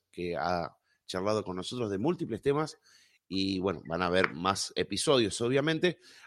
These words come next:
Así que, gente, muchísimas gracias a todos. Los espero el día miércoles, como estamos acostumbrados, a la medianoche, horario local de Argentina.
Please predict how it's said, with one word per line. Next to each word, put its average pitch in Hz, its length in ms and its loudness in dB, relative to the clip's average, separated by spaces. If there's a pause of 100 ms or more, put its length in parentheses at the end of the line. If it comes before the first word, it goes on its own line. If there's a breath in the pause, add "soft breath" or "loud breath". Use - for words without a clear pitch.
Así 175 260 0
que, 143 120 -2
gente, 175 520 4 (300 soft breath)
muchísimas 143 400 0
gracias 143 340 2
a 123 80 0
todos. 165 380 4 (300 soft breath)
Los - 200 -2
espero 110 520 6 (300)
el 95 200 0
día 127 320 2 (100)
miércoles, 147 640 4 (300 soft breath)
como 95 200 -2
estamos 127 280 -2
acostumbrados, 107 640 0
a 90 60 4
la 90 100 0
medianoche, 104 640 2 (400)
horario 113 500 0
local 107 520 2
de 120 200 4
Argentina. 127 720 0